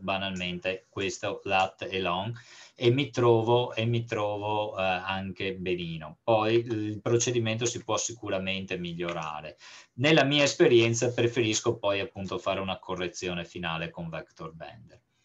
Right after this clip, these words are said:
Quindi che cosa dobbiamo andare a fare? Dobbiamo andare a creare una proiezione personalizzata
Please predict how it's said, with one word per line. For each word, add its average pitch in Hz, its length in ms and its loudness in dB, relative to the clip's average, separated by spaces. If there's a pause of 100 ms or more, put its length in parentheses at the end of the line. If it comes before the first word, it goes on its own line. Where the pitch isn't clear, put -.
(300)
Quindi 131 280 6
che 233 180 0
cosa 151 420 8
dobbiamo 113 400 4
andare 101 240 2
a 98 40 2
fare? 92 420 0
Dobbiamo 170 320 0
andare 117 320 2
a 92 60 -4
creare 147 360 0
una 190 200 -2
proiezione 117 600 -2
personalizzata 85 1200 -6